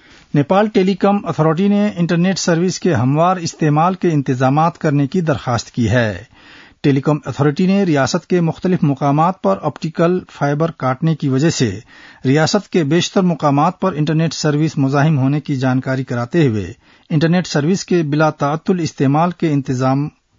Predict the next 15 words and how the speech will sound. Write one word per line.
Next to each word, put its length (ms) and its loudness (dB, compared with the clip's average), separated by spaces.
کرنے 340 2
کی 140 -8
درخواست 560 -4
کی 200 -6
ہے۔ 360 -2
اتھارٹی 440 2
نے 120 2
آج 280 2
ایک 180 0
بیانیہ 420 2
جاری 220 2
کر 160 0
کے 220 2
انٹرنیٹ 360 0
سروس 340 0